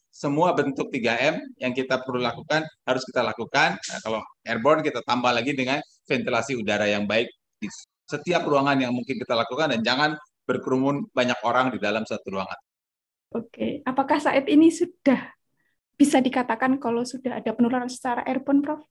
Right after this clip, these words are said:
Speaker 1: Sudah ada, tentu saja. Cuman
Speaker 2: Oke.
Speaker 1: kalau saya beranggapan bahwa ini belum menjadi sumber penularan utama. Bahwa sudah ada, memang sudah ada, tapi bukan sumber penularan utama. Dan sudah ada itu sudah disepakati oleh berbagai pihak,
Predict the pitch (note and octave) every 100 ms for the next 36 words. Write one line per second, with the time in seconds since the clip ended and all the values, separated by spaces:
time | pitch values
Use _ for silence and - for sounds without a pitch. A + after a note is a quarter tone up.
0 | _ _ - E3+ E3+ B3 B3+ - E3+ D#3
1 | D#3+ A2+ A2 - D3+ E3+ F3 - _ _
2 | _ _ - - E3 D3+ D#3 D3+ F3+ C#3
3 | B2+ A#2+ E3 D#3+ C3 C3+ D3 B2 C#3+ D3
4 | B2+ A#2+ B2 C#3+ B2+ B2+ B2+ B2 A2+ A2
5 | G2+ G#2 F#2+ - _ _ B2+ C3 C3 A#2+
6 | A#2+ E3 F3+ B2+ A2+ G2+ B2 C#3 D3 A#2
7 | A#2+ A#2 G#2+ - G#2+ G2+ G2 F#2+ G2+ -
8 | _ _ A#2+ C3 - _ _ - - D3
9 | C3+ D#3 E3 G#3 G3 - _ _ - C3+
10 | B2 - B2 B2+ B2+ C3+ A#2+ A2 G#2 G#2
11 | G#2+ A#2+ A#2 C#3